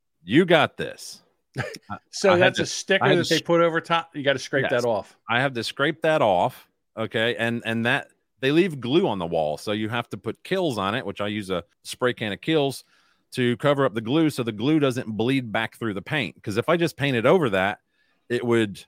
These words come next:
Speaker 2: Like,
Speaker 1: um,
Speaker 2: in three days, you'd
Speaker 1: I
Speaker 2: still
Speaker 1: would
Speaker 2: got
Speaker 1: see the
Speaker 2: this.
Speaker 1: outline of it. Yeah, I, I would see
Speaker 2: It's
Speaker 1: the outline where the glue was. So I, I have to put a bonding agent over the glue to hide it.
Speaker 2: Right. And this is affirmations, Bob, 'cause when you wake up in the morning, you have to say affirmations.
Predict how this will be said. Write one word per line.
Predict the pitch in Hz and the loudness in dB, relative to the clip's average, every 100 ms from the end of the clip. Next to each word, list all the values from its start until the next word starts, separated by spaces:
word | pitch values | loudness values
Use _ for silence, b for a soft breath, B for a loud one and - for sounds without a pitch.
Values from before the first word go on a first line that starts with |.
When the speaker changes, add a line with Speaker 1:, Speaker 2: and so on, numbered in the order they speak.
| _ _ _ _ _ _ | _ _ _ _ _ _
Speaker 2:
Like, | 95 101 98 | -4 0 0
Speaker 1:
um, | |
Speaker 2:
in | - | -2
three | - 156 143 | -4 -4 0
days, | 156 156 113 | 0 0 -4
you'd | 120 | -8
Speaker 1:
I | |
Speaker 2:
still | - 107 123 | 0 4 6
Speaker 1:
would | |
Speaker 2:
got | 139 | 4
Speaker 1:
see | 139 | 2
the | 143 | -2
Speaker 2:
this. | 135 | 0
Speaker 1:
outline | 139 127 113 98 82 | 0 0 -2 -2 -4
of | 73 65 | -6 -8
it. | 69 | -4
Yeah, | 117 92 | -2 0
I, | 87 104 113 113 | 0 -2 -2 -2
I | |
would | 123 131 | -2 -2
see | 131 147 | -4 -2
Speaker 2:
It's | |
Speaker 1:
the | 131 127 | 0 0
outline | 127 120 117 110 | 0 0 -2 0
where | 107 | -2
the | 107 | -2
glue | 120 147 131 | 0 2 2
was. | 85 62 - - | -2 -6 -12 -14
So | - 92 | -4 0
I, | 98 92 90 | 0 0 -2
I | |
have | 95 110 | -6 -6
to | |
put | - 113 | -4 -2
a | |
bonding | 95 113 143 123 95 | 0 0 0 -2 -4
agent | 87 101 92 | -6 -6 -6
over | 92 92 | -6 -8
the | 92 | -8
glue | 101 135 85 90 _ _ _ | -4 -4 -4 -8 _ _ _
to | - 98 | -2 0
hide | 110 120 117 | 0 -4 -6
it. | 69 _ _ _ - | -8 _ _ _ -2
Speaker 2:
Right. | 135 120 131 | 0 0 -2
And | 143 | -2
this | 165 156 | -2 -2
is | 131 151 | -4 0
affirmations, | 151 151 147 135 190 220 - - | 0 2 0 2 2 0 -8 -14
Bob, | - 90 117 - | -8 -6 -6 -6
'cause | 123 | -6
when | 131 139 | -4 -2
you | 139 | 2
wake | 190 185 | 2 2
up | - | 0
in | 151 | -2
the | |
morning, | 131 127 127 | -2 -2 0
you | |
have | 127 | -2
to | - | -4
say | - 123 | -4 -2
affirmations. | 120 110 98 101 113 - - | 0 -2 -6 -6 -6 -8 -20